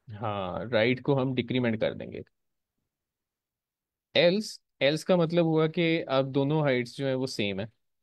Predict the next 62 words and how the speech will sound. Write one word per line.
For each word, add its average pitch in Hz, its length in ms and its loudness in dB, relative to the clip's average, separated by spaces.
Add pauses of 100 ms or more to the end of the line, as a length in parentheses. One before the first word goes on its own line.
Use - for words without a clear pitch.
(160)
इस 151 180 2
केस 165 320 0
में 175 80 4
हमने 135 300 2
क्या 151 400 0
कहा 135 180 4
था, 139 120 0
ये 135 160 0
वो 123 160 -2
वाला 131 120 2
पॉइंट 98 300 -4
आ 85 80 0
गया, 98 120 -6 (380)
ये 110 100 2
भी 151 240 -2 (340)
और 113 120 -2
ये 113 80 2
दोनों 117 200 0
एट 98 220 -2
पे - 120 -8
हैं। 85 100 -10 (680)
तो 143 60 4
इस 139 140 2
पॉइंट 160 220 2
पे 160 60 4
हमने 131 260 2
क्या 151 120 4
कहा 131 180 2
था, 131 280 0
आप 120 320 -2
चाहें 120 400 0
तो 120 540 0 (120)
you 113 120 -4
can, 110 160 -2 (240)
मैंने, 120 240 2
हमने, 120 240 2
हमने 127 380 0
किया 104 220 0
था 143 160 -2 (260)
अपने 107 220 -4
केस 104 280 -2
में, 120 60 0
हमने 110 120 0
कहा 110 80 2
इसको 107 180 0
डिक्रीमेंट 98 380 -6
कर 87 80 -2
दो, - 240 -10
लेकिन 131 260 0
आप 135 160 4
चाहें 139 280 2
तो 139 100 4
आप 123 100 4
इस 113 140 -6
तरह 110 80 0
भी 107 100 -2
कर 90 100 0
सकते - 260 -8
हैं, 104 40 -2
आप 101 120 -6
लेफ्ट 101 260 -2
को 131 220 -4